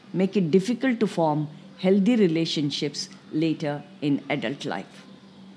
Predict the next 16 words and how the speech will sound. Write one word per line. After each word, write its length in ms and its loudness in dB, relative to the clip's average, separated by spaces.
Would 160 0
you 80 6
like 260 2
to 120 0
have 180 4
meaningful 480 4
relationships? 960 -2
Here 440 2
are 140 -4
a 60 -4
few 240 -4
tips. 560 -8
Say 320 4
what 300 2
you 80 6
mean 420 4